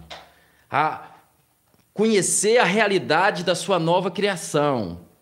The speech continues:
Não te dá uma listinha do que você pode ou que você não pode fazer. Aonde a maioria das pessoas procura seguir essas listinhas,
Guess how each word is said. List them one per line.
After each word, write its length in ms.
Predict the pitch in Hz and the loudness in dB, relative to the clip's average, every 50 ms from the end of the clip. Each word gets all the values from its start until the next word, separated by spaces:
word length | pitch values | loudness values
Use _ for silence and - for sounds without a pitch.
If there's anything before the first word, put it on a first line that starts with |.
| _ _ _ _ _ _ _ _ _ _ _ _ _ - | _ _ _ _ _ _ _ _ _ _ _ _ _ -6
Não 200 | - 165 220 262 | -2 0 0 0
te 140 | 269 277 247 | 0 -2 -2
dá 120 | 185 214 | 0 2
uma 160 | 214 220 214 208 | 2 4 2 2
listinha 840 | 196 185 - - - - - - 202 202 185 160 120 98 85 82 - - - - _ _ _ _ _ _ _ - | 2 0 -2 -2 -4 -4 -2 0 2 4 4 2 2 0 -2 -6 -12 -18 -20 -20 _ _ _ _ _ _ _ -12
do 80 | 131 127 | -12 -8
que 120 | - 147 | -6 -4
você 280 | 131 139 135 - 156 - | -4 -2 -2 -2 -2 -4
pode 680 | - - - 190 214 240 262 269 247 - 233 247 233 - - - - - | -4 -2 0 2 4 4 4 4 2 0 -4 -4 -6 -8 -12 -18 -8 -6
ou 100 | 170 165 | -6 -4
que 80 | 165 | -2
você 100 | - 202 | -2 -2
não 160 | 196 202 208 | 0 0 -2
pode 400 | - - - 190 202 196 165 - | -4 -2 0 2 2 2 2 0
fazer. 500 | - 165 139 120 110 110 104 90 80 73 - - - - _ _ _ _ _ _ _ _ _ _ _ _ _ _ _ _ - - | 0 2 2 2 2 -2 -4 -4 -4 -8 -12 -18 -20 -20 _ _ _ _ _ _ _ _ _ _ _ _ _ _ _ _ -18 -6
Aonde 300 | - - 143 175 190 180 | -2 0 2 2 2 2
a 40 | 190 | 2
maioria 420 | 180 190 185 175 175 180 226 254 269 | 2 4 2 4 2 2 0 0 0
das 180 | 262 247 247 | 0 -2 0
pessoas 600 | - 226 202 - - - 190 185 185 185 - - - - - - - _ - - _ | 0 -2 -2 -2 0 -2 0 0 0 0 -2 -4 -14 -18 -20 -20 -20 _ -20 -16 _
procura 420 | - 175 190 180 180 196 185 180 | -2 -2 -2 0 0 0 0 0
seguir 460 | 170 - - 196 160 139 185 240 277 285 | 0 -2 -4 -4 -4 -4 -2 0 2 2
essas 340 | 269 277 - 240 208 165 | 2 2 2 0 0 0
listinhas, 1160 | 170 180 180 170 - - - - - - 127 147 151 165 202 226 240 240 - - - - - | -2 -2 -2 -2 -2 -4 -6 -8 -8 -6 -4 -2 -2 0 0 0 0 0 -2 -4 -6 -8 -10